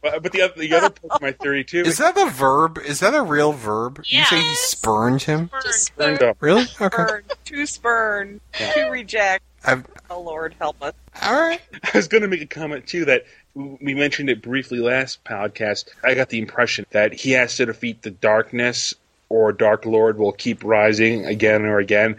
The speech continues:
Speaker 1: And there seems to be this, I haven't read this, uh, I'm guessing this might be something the sequel deals with, the, this idea that there's something behind all of these Dark Lords, and there's a reason why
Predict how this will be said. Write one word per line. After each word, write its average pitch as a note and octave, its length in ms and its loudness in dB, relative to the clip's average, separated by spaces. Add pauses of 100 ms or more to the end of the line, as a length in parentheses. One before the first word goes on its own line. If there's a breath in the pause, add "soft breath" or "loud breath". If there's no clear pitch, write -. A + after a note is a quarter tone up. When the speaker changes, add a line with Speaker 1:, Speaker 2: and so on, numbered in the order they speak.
(300 loud breath)
Speaker 1:
And A#2 140 0
there A#2 100 4
seems C3 300 0
to A2+ 80 -2
be A#2 160 2
this, G#2+ 420 0 (240)
I B2+ 80 2
haven't B2 220 2
read A#2 100 -2
this, - 180 -6
uh, A#2 260 -2 (100)
I'm A#2 160 -2
guessing B2+ 400 -2
this A2+ 120 -10
might A2+ 140 -4
be A2+ 80 -10
something A2 260 -12
the G#2 60 -8
sequel G#2+ 380 -4
deals G#2 280 -2
with, B2+ 220 0 (520 loud breath)
the, B2 260 0
this A2+ 260 0
idea A2+ 380 4
that A2 220 2
there's G#2 220 2
something A2 680 0 (340)
behind A2 640 2
all A2+ 240 4
of G#2+ 60 0
these A2+ 160 -4
Dark A2 260 2
Lords, A#2+ 340 2
and G2+ 80 -4
there's G#2+ 160 2
a G2+ 60 6
reason A2 540 2
why G#2+ 320 4